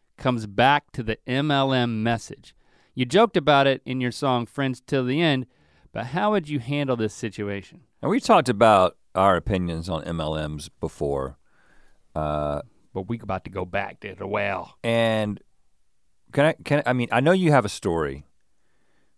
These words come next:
Speaker 1: I just
Speaker 2: But
Speaker 1: ha-, I just have a, li-, a life experience.
Speaker 2: You have an anecdote. I, I wanna say a couple of things. First of all,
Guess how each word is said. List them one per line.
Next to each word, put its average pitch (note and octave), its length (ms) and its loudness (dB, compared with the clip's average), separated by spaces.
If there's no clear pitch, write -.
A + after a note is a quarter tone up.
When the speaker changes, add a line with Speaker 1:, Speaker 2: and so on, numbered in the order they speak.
Speaker 1:
I C#3+ 80 -6
just A3 140 -2
Speaker 2:
But D3+ 200 4
Speaker 1:
ha-, - 80 -4
I D#3+ 60 2
just E3+ 120 2
have B2 160 2
a, G2 120 -2
li-, G#2+ 280 -4
a G#2+ 40 2
life A2+ 280 0
experience. G2+ 400 -6
Speaker 2:
You A#2+ 100 4
have A#2 100 4
an F#2 80 -4
anecdote. E2+ 580 -4
I, B2 160 4
I D3 80 4
wanna F#3+ 420 0
say - 180 2
a A2+ 60 6
couple F#2 240 2
of D2+ 40 -6
things. E2 280 -4
First D#3+ 180 2
of A2 80 2
all, F2 220 6